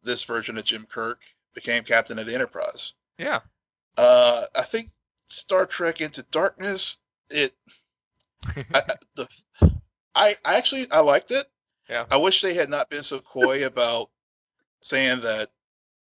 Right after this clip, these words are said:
Speaker 1: Benedict Cumberbatch was, was just John Harrison, was not Khan. It was so obvious that it was Khan,
Speaker 2: Yeah.
Speaker 1: even though they kept insisting that it wasn't. And I, and for the longest time, I tried to defend it,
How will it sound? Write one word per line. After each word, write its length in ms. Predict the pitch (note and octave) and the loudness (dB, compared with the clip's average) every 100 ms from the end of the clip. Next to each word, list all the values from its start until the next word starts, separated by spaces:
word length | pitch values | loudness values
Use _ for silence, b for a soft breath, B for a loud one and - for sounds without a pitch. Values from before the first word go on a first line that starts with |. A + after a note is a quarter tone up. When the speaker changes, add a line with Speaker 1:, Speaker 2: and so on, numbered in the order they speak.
| _ _ | _ _
Speaker 1:
Benedict 340 | B2+ B2 B2 | -8 -6 -8
Cumberbatch 680 | C3+ B2+ B2 A#2+ - - - _ _ _ _ _ _ _ - | -8 -2 0 0 -2 -8 -8 _ _ _ _ _ _ _ -12
was, 400 | A#2+ - - - | -4 -4 -4 -8
was 180 | - G#2+ | -8 -6
just 240 | - C3 - | -4 -4 0
John 220 | B2+ A#2+ | 0 2
Harrison, 380 | A#2+ A#2+ A2+ A2+ | 2 2 2 -4
was 140 | G#2+ | -6
not 200 | A#2 - | -6 -6
Khan. 360 | - A#2 B2+ C3 | -2 2 2 2
It 60 | |
was 140 | G2+ - | 0 2
so 180 | C#3+ | 2
obvious 400 | A2+ G#2+ B2+ B2+ | 2 0 -2 -4
that 160 | - C3+ | -2 -4
it 60 | C3 | -4
was 120 | C3+ | -6
Khan, 360 | C#3 D3 D#3 D#3+ _ _ _ - | -4 -4 -4 -6 _ _ _ -12
Speaker 2:
Yeah. 140 | F#2+ | -6
Speaker 1:
even 120 | B2 | 0
though 60 | B2 | 0
they 120 | A#2+ | 0
kept 260 | A#2+ A#2+ A2+ | 0 0 0
insisting 500 | G#2+ A#2 A2+ C3 A#2+ | 0 0 -2 -4 -6
that 160 | G#2+ | -4
it 100 | G2 | -4
wasn't. 420 | F#2+ G#2+ A2 C#3 - - - | -4 -2 -2 -4 -8 -10 -4
And 120 | A2+ | -2
I, 80 | - | 0
and 180 | C#3+ C#3+ | 0 -2
for 140 | E3 C#3 | 0 2
the 60 | |
longest 360 | C3+ E3+ F3+ - | 4 4 4 2
time, 160 | D#3 | 2
I 60 | C#3 | 2
tried 260 | C3 C3 C#3 | 2 2 0
to 80 | |
defend 380 | D3 C#3 C3+ C3+ | -4 -6 -4 -2
it, 160 | F3 | -2